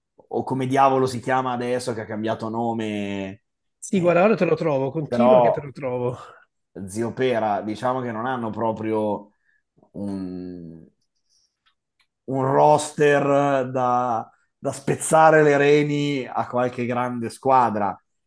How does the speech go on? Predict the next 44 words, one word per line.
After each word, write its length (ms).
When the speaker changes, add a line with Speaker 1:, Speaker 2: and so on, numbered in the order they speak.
Speaker 1:
È 80
probabile 420
che 80
la 80
Repubblica 400
Dominicana 420
ne 120
pigli 260
venti 400
dalla 420
Serbia, 720
che 180
è 40
la 100
grande 340
speranza 440
nostra. 340
Noi 100
dobbiamo 280
vincere 760
Speaker 2:
Tutte 220
e 40
Speaker 1:
con, 0
Speaker 2:
due. 400
Speaker 1:
eh, 20
sì, 460
però 260
devi 200
vincere 380
con 100
la 80
Serbia 600
e 120
poi 480
in 220
qualche 400
maniera 440
sperare 380
che 80
la 80
Serbia 340
faccia 280
il 60
suo 460